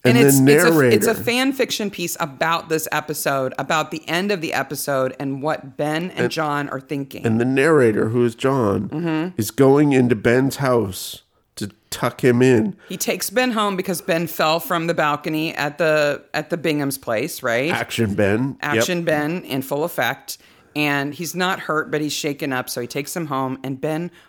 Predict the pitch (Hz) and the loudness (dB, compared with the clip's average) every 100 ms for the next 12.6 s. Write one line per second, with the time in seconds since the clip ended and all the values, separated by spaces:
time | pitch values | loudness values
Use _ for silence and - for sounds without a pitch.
0 | _ - - 190 190 185 - 180 175 170 | _ -20 -16 -12 -10 -8 -8 -8 -8 -8
1 | 156 151 151 - 151 147 143 139 139 143 | -8 -6 -6 -8 -10 -10 -10 -10 -8 -8
2 | 139 139 - 117 - - 143 - 143 - | -6 -8 -10 -12 -10 -8 -6 -6 -8 -10
3 | _ _ - 196 147 135 143 185 160 - | _ _ -10 -6 -4 -6 -8 -8 -8 -8
4 | 160 156 135 - 127 147 175 147 - _ | -8 -8 -10 -8 -8 -4 -2 -4 -8 _
5 | _ _ - 180 175 180 - 151 147 - | _ _ -4 -2 0 -4 -4 -4 -4 -6
6 | - 139 135 139 147 - - - - - | -6 -6 -4 -6 -6 -12 -16 -18 -18 -20
7 | _ _ _ - - _ _ _ - 107 | _ _ _ -20 -20 _ _ _ -2 0
8 | 104 113 117 117 - _ _ _ - 127 | 2 2 2 -2 -8 _ _ _ -4 -4
9 | - - 113 117 131 127 98 92 80 - | -4 -10 -4 0 0 -2 -4 -6 -10 -18
10 | _ _ _ _ _ _ 170 - - 170 | _ _ _ _ _ _ -10 -8 -6 -6
11 | 175 156 143 143 - 143 147 147 139 143 | -6 -6 -10 -10 -6 -4 -4 -6 -6 -6
12 | 135 131 123 139 135 | -6 -8 -10 -8 -8